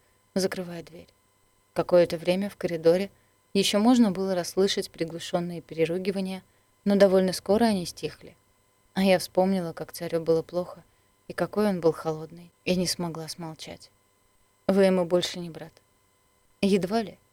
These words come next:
хмыкнул Ксенар. Весь вечер и всю ночь, на радость Сенара, я провела в царской спальне. Отсыпалась и залечивала истрепанные нервы,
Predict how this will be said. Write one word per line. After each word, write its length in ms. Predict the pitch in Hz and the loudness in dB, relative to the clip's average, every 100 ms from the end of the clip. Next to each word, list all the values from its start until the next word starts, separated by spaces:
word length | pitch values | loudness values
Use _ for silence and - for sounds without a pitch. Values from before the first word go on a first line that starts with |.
| _ | _
хмыкнул 480 | - 170 - 160 147 | -6 -6 -6 -10 -12
Ксенар. 420 | - 165 160 - _ _ _ _ _ _ - | -12 -14 -16 -20 _ _ _ _ _ _ -4
Весь 300 | 196 240 240 | 4 4 4
вечер 320 | 202 196 190 | 2 2 0
и 20 | 185 | -6
всю 220 | - 170 | -8 -8
ночь, 320 | 156 170 - - | -8 -12 -18 -8
на 140 | 175 | -4
радость 320 | 160 156 151 - | -4 -4 -6 -8
Сенара, 480 | - 160 156 190 - _ _ _ - | -10 -10 -12 -14 -20 _ _ _ 0
я 160 | 190 | 2
провела 400 | 185 180 165 170 | 4 0 0 -4
в 80 | 185 | -6
царской 400 | - 160 - 165 | -4 -4 -4 -8
спальне. 480 | - - 156 160 - _ _ _ _ - | -6 -4 -4 -6 -20 _ _ _ _ -10
Отсыпалась 720 | 170 - - 160 165 180 190 | -8 -8 -6 -6 -4 -6 -4
и 60 | |
залечивала 680 | 165 156 160 - 175 165 160 | -2 -2 -4 -10 -6 0 0
истрепанные 640 | 151 - 160 - 156 156 | 0 -2 -2 -2 -12 -12
нервы, 360 | 156 160 165 | -14 -16 -18